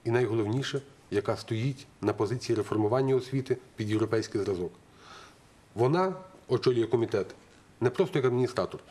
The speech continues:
вона є автором закону, який проводить реформу в освіті, продовжує цю реформу. Тобто я на, на одній лише галузі,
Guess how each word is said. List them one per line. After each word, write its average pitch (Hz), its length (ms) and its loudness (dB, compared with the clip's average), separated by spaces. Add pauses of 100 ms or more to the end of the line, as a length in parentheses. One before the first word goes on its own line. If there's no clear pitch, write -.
(300)
вона 123 240 2
є 151 140 2
автором 147 420 2
закону, 135 400 2 (480)
який 110 260 -2
проводить 127 560 0 (240)
реформу 120 580 0 (120)
в 104 80 -2
освіті, 113 380 -2
продовжує 107 460 0
цю - 140 -6
реформу. 82 340 -10 (480)
Тобто 175 180 2
я 160 60 4
на, 156 180 2
на 147 140 2
одній 156 240 2
лише 170 240 2
галузі, 104 520 0